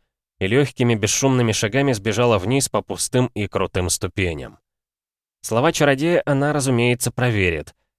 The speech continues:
Правда, пока что навстречу никто не попадался.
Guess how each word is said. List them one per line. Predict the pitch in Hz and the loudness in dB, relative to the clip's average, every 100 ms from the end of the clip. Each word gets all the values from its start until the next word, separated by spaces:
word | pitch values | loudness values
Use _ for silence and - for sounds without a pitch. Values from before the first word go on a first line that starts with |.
| _ _ _ | _ _ _
Правда, | 143 135 135 | -4 -2 0
пока | 131 120 135 | 0 0 0
что | - 123 | 0 2
навстречу | 113 - - 127 - | 2 0 0 0 2
никто | 120 110 - | 0 0 0
не | 110 | 0
попадался. | 104 107 101 110 117 95 - | 0 0 0 2 2 0 -6